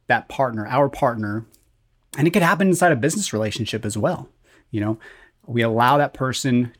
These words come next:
to continue to violate boundaries because we're afraid if we say something or, um, you know, bring up the fact that, "Hey, this doesn't feel good," we're going to break up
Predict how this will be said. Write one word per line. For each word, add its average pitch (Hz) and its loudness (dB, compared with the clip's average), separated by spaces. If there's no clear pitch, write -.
to - -14
continue 131 -2
to 123 -8
violate 117 -2
boundaries 110 2
because 110 -6
we're 107 -2
afraid 190 2
if - 0
we 131 -2
say 185 2
something 135 2
or, 117 2
um, 107 -2
you 131 -2
know, 110 -2
bring 120 0
up 135 2
the 117 -6
fact 113 -2
that, 110 -10
"Hey, 156 0
this 139 -8
doesn't 143 0
feel 151 2
good," 139 4
we're 127 -2
going 123 2
to 113 -2
break 104 -4
up 180 2